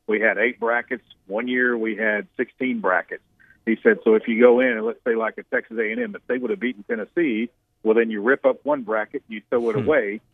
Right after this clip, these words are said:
Speaker 1: Texas A and M didn't beat Tennessee, so you stick with this one bracket, you throw the other one away. So he says the committee's work is pretty much done. He said the reason that coaches are probably wanting to push for that is so that they get a little bit more rest. They can get back on a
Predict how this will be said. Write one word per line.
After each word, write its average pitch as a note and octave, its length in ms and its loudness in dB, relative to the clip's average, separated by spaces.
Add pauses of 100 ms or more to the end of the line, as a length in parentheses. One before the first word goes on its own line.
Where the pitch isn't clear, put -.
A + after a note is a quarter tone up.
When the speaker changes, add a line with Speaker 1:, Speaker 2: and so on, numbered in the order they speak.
(220)
Speaker 1:
Texas A#2+ 260 -2
A A#2+ 140 -2
and A#2 80 -4
M A2 260 -6
didn't D#3 280 -2
beat G#2 240 -8
Tennessee, A#2 500 -4
so A2 80 0
you G#2 160 -6 (100)
stick - 220 0
with A3 160 -2
this D#3+ 220 4
one A#2 180 -2
bracket, G#2+ 420 0
you A2+ 160 -6
throw B2 160 4
the A#2+ 160 4
other F#3 140 4
one G2 160 -4
away. F2 340 -6 (480)
So B2+ 100 0
he B2+ 140 0
says B2+ 180 -4
the G#2+ 80 -6
committee's E3+ 420 -4
work A#2+ 240 0
is G#2 100 -10
pretty D#3+ 220 -6
much G#2 160 -6 (180)
done. A2 340 0
He A#2 180 -10
said A2 140 0
the F#2 160 -12
reason F3 400 -2
that G#2+ 260 2 (180)
coaches C3 380 0
are G#2 260 4 (720)
probably B2+ 460 4
wanting A2+ 300 -2
to G2 80 -4
push - 340 -2
for A2+ 80 0
that G#2 220 0
is G2+ 100 -4 (100)
so A#2 100 0
that A2 160 -2
they G#2+ 120 0
get G#2 180 -2
a G2 60 -4
little C3 260 2
bit B2 240 2
more A2+ 260 4 (100)
rest. A#2 260 4 (100)
They A#2 100 -2
can A2 240 -10
get C#3+ 200 -2
back B2 280 -2
on A2+ 140 -8
a G#2+ 60 -10